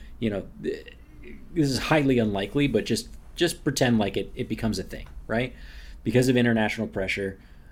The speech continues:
New New Mexico is now formed, right? So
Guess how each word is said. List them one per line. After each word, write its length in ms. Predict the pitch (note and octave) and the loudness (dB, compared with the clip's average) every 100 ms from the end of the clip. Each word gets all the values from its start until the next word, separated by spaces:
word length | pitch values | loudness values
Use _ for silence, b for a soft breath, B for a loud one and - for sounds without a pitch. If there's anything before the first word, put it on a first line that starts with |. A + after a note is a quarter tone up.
| b b - | b b 0
New 300 | B2+ D#3 D#3 | 6 8 10
New 120 | C#3+ | 8
Mexico 520 | A#2 A2+ - G#2 G2 | 6 4 -2 -4 -2
is 140 | F#2+ F2 | -2 -2
now 280 | G2+ G#2+ G#2+ | -4 -2 -4
formed, 720 | - - G2 F#2 - - - - - | -8 -10 -8 -8 -12 -14 -14 -14 -8
right? 300 | - E3 E3+ - - b b b b b | -2 0 -2 -12 -20 b b b b b
So 440 | - G3 G2+ - | 8 10 10 4